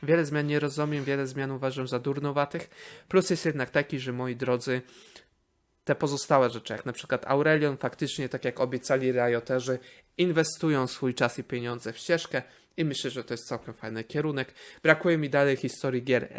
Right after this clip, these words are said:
w grze, e, bo to, to, ta wzmianka YouTube'owa, filmikowa, no dla mnie to jest taki, e, takie nawiązanie, moi drodzy,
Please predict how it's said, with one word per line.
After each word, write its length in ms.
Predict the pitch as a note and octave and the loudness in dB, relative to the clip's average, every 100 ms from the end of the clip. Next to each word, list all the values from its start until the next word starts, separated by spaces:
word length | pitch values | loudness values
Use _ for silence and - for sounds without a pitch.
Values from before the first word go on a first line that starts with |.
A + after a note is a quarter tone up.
| C3+ | -4
w 320 | B2 E3+ C3+ | 6 6 6
grze, 580 | C#3+ B2+ B2+ B2 A2 F#3+ - - - _ _ - | 0 -4 -2 0 0 -2 -6 -20 -20 _ _ -8
e, 540 | B2 B2 B2 A#2+ A#2+ | -4 -2 0 0 0
bo 220 | B2 C#3 | 4 4
to, 160 | - F3 | 6 2
to, 260 | - E3+ E3+ - - _ _ _ _ _ - | 4 2 2 2 -4 _ _ _ _ _ -2
ta 80 | C3+ | -2
wzmianka 460 | C3 C#3+ D#3+ D3 C3+ | 0 2 2 2 2
YouTube'owa, 720 | C#3+ C3+ C#3 C#3+ A#2 A#2 D3+ | 2 0 6 8 8 6 2
filmikowa, 640 | - C3 C3 C3+ A2+ B2+ D#3+ - - - | -4 -4 -2 0 2 0 -2 -10 -8 -4
no 60 | |
dla 220 | B2 - | 4 4
mnie 160 | G3 F#3+ | 4 2
to 100 | D#3+ | 2
jest 140 | D3+ | 2
taki, 460 | - C#3+ D3 C#3 C3+ | 0 -2 -2 -4 -4
e, 380 | - B2+ B2+ A#2+ | -4 -2 0 -2
takie 240 | - - C#3+ | -4 -4 0
nawiązanie, 580 | C#3 C3 B2+ C3 D3+ | 0 0 0 0 0
moi 220 | C#3+ B2 A2+ | -2 -4 -2
drodzy, 420 | A#2+ C3 - | -2 0 -2